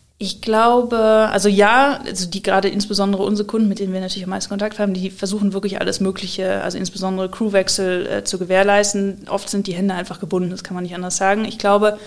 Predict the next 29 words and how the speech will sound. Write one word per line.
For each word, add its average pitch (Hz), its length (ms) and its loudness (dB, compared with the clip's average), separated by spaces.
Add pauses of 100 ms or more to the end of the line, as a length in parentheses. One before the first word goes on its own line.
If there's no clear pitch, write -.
(480)
das 196 220 0
Wichtigste 240 420 0
am 185 80 2
Ende 214 240 4
ist - 260 -2
zu - 140 -2
signalisieren, 196 580 0
dass 180 160 2
man 175 140 -6
alles 165 260 -6
macht. - 380 -8
Und 180 240 -10
ich 180 100 -10
glaube, 185 240 0
dieses 180 260 -6
Gefühl, 214 380 -2
den, 180 340 -4
den, 175 220 -8
den 180 160 -2
Mitarbeitern, 180 760 -2
äh, - 40 -8
an - 300 -8
Bord 175 260 -6
zu - 80 -8
geben, 185 560 -6 (180)
alles 196 460 -2 (500)
Mögliche 208 580 0
zu 208 120 -6
versuchen, 190 840 -2